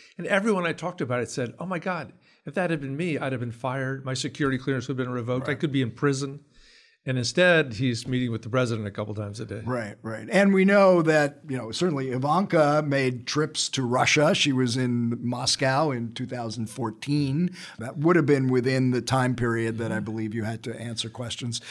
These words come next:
Speaker 3: So let's review what happened here. He corrected on a couple of occasions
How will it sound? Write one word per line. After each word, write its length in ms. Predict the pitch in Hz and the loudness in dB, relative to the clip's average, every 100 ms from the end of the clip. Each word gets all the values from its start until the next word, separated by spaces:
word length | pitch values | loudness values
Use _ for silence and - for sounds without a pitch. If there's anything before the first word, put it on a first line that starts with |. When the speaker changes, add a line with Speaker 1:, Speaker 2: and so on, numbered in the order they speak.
| - | -8
Speaker 3:
So 280 | - 220 202 | 0 4 6
let's 580 | 190 190 214 262 262 - | 4 2 2 4 2 0
review 360 | 190 214 208 214 | 0 0 2 4
what 160 | 190 | 4
happened 380 | 165 220 202 151 | 4 2 2 0
here. 240 | 131 110 - - | 0 -2 -8 -18
He 500 | - 196 185 175 180 - | -4 2 2 2 -2 -8
corrected 1000 | - 185 196 240 - 180 147 202 240 - - | -2 4 4 4 4 4 6 6 4 0 -2
on 140 | 147 | -4
a 40 | 139 | -2
couple 320 | - 190 156 | 0 0 0
of 120 | 127 | 0
occasions 760 | 120 127 117 110 117 160 170 | 0 -2 -2 -4 -2 0 0